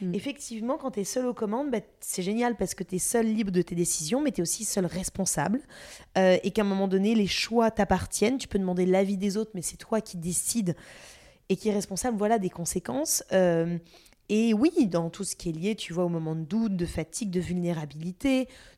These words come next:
Speaker 2: du fait de ne pas, euh, te mettre dans un burn-out, il y a une solitude parce qu'en réalité, qui prend soin des entrepreneurs, à part Puissance Care maintenant, <laughs> mais qui prend soin des entrepreneurs,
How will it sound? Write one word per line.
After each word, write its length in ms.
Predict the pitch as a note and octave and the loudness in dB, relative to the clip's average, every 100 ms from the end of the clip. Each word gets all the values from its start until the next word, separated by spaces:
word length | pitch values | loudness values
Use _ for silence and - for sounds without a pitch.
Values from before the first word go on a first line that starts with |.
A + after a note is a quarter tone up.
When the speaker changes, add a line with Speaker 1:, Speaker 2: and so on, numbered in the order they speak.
| E3+ | -10
Speaker 2:
du 100 | F3+ | -6
fait 300 | A#3 A3 F#3 | -2 -2 -4
de 240 | G#3 G#3 | -4 -4
ne 100 | F#3 | -6
pas, 400 | E3+ G#3+ G#3 G#3 | -6 -4 -2 2
euh, 320 | F3 E3 E3 | 4 6 4
te 160 | E3 F#3+ | 0 -2
mettre 220 | F#3 F#3 | -2 0
dans 160 | F3+ D#3+ | 0 0
un 80 | |
burn-out, 640 | D#3 E3+ E3 D#3 B3+ E4 - - - _ | 0 0 2 2 2 0 -6 -18 -20 _
il 80 | G3+ | 0
y 60 | A#3+ | 0
a 20 | |
une 80 | A3 | 2
solitude 420 | G#3 F#3+ F3+ E4+ | 0 -2 -4 -2
parce 160 | A3 F3 | -2 -2
qu'en 100 | F3+ | -4
réalité, 480 | E3 E3 D3 D#3 D4 | -2 -2 -2 -4 -6
qui 300 | - - D4+ | -6 -6 -6
prend 180 | - | -4
soin 220 | G3 G3+ F#3+ | -8 -2 0
des 160 | F3 | 0
entrepreneurs, 560 | E3 - D3 E3+ E3+ D#3 - | -2 -6 -4 -2 -2 -2 -6
à 100 | C#3+ | -6
part 220 | - - | -6 -6
Puissance 340 | - - E3 | -10 -8 -4
Care 220 | - D3+ | 0 2
maintenant, 340 | D3 F#3 C4 D4+ - A3+ - A#3+ G3+ | 6 8 8 8 8 6 8 6 6
<laughs> 480 | G3 G3+ - G3 | 6 4 4 2
mais 100 | F#3+ | 2
qui 140 | G3 E4 | 2 2
prend 160 | D4 | 2
soin 180 | C#4+ C4+ | 2 2
des 140 | A#3+ G#3 | 2 2
entrepreneurs, 720 | F#3+ F3+ - A3+ F#4+ D#4 | 0 -2 0 2 4 4